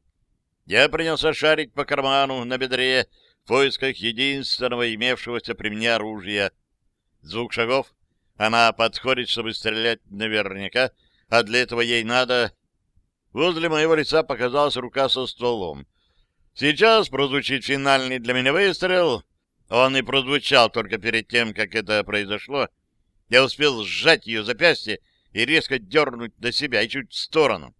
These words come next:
Когда надо мной нависло оскалившееся лицо со съехавшим на бок париком, я упер тупой конец явары в ладонь,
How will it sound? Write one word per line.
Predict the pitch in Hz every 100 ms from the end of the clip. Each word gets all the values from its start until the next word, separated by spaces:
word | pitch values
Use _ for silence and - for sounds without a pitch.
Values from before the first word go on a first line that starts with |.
| _ _ _ _ _ _ _ _
Когда | - 110 107 117 117
надо | 110 110 110
мной | 113 117
нависло | 113 113 120 117 - 87 67 _ _ _ -
оскалившееся | 107 - 135 135 123 - 117 117 107 104
лицо | 101 98 117 117 95 - _ _ _
со | - 120
съехавшим | - 143 165 135 117 131 131
на | 139 127
бок | 123
париком, | - 110 107 - 131 120 87 _ _ _ _ _ _
я | - 120 139
упер | 147 190 180 151
тупой | 139 135 131
конец | 120 127 127 113 -
явары | 104 123 131 127 117 107 104
в | 90
ладонь, | 87 110 131 156 131 95